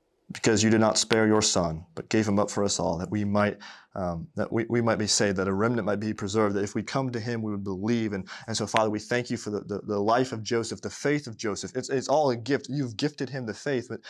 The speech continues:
the example that Joseph lives for us,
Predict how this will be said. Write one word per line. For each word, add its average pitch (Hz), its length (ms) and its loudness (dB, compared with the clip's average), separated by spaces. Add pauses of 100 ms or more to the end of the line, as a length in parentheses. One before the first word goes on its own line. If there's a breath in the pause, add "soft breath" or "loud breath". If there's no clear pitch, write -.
(240 loud breath)
the 120 100 2
example 120 760 -2 (600)
that - 80 -14
Joseph 113 380 0
lives 101 300 -4
for 104 180 -4
us, - 480 -6